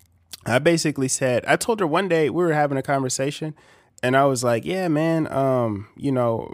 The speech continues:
I don't have, I'm like, I'm not homophobic or anything like that, but, you know, uh, according to the Bible,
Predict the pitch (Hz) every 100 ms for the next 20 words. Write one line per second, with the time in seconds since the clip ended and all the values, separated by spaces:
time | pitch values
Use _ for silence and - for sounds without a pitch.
0 | - - 180 165 151 - 151 156 147 -
1 | 160 147 - 151 135 - 139 156 127 123
2 | 117 117 117 123 113 110 107 - 120 110
3 | 117 113 - 135 127 104 110 - - 113
4 | 104 - 107 - 139 143 123 120 101 101
5 | 131 143 107 107